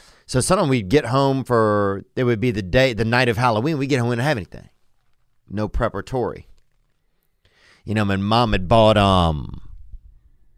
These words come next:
Raggedy Andy costumes one year, and so those bitches were going around, you know, and then it was, uh, I remember we cut the,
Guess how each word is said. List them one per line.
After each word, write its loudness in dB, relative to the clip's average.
Raggedy 4
Andy 2
costumes -2
one -6
year, -6
and -10
so -4
those -2
bitches -8
were -12
going 2
around, 0
you 0
know, 2
and -2
then 2
it -2
was, -6
uh, 2
I 0
remember 0
we -2
cut 0
the, 0